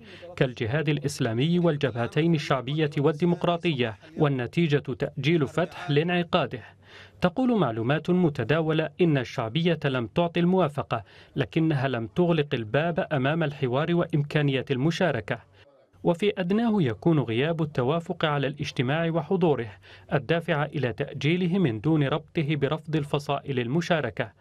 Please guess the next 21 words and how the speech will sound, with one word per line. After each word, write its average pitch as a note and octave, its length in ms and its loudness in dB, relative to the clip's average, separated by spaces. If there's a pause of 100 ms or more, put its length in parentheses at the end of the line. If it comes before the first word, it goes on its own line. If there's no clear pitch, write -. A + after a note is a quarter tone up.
(460)
ولا G3 180 2
تزال G#3 420 0
عالقة C#3+ 580 0
مسائل D#3 640 0
خلافية D3+ 640 0
مع D3+ 300 2
فتح D3 400 -4 (280)
بشأن D3+ 400 0
منظمة C3 720 0
التحرير D3 600 -2
وأجندة D#3+ 680 0
السلطة E3+ 580 -2
وجوهر D3 480 0
العمل D#3 460 0
الوحدوي D3+ 760 -2
لمواجهة D3 680 0
الاحتلال، C3 600 -2 (320)
سواء D3 460 0
ما D#3+ 220 2
تعلق D3 580 -2
بالاعتراف E3 840 0